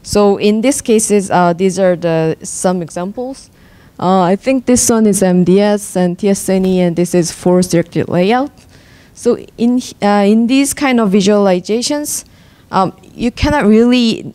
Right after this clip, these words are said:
uh, understand, uh, what it means to have a high value on the x-axis or what it means to have a low value in these,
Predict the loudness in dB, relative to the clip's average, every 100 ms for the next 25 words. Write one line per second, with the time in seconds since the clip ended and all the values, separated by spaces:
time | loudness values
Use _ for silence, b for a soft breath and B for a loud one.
0 | _ -2 0 2 2 0 0 -2 0 0
1 | -4 -12 B B B _ -2 0 2 0
2 | 0 2 2 2 0 0 2 0 -2 0
3 | 0 2 2 2 2 0 -2 -2 -2 0
4 | -2 -2 -6 -6 -6 -8 -4 -2 2 2
5 | 2 0 B B -2 0 0 0 0 2
6 | 0 2 2 2 2 2 2 0 -2 -2
7 | -4 -2 0 2 0 0 -2 -10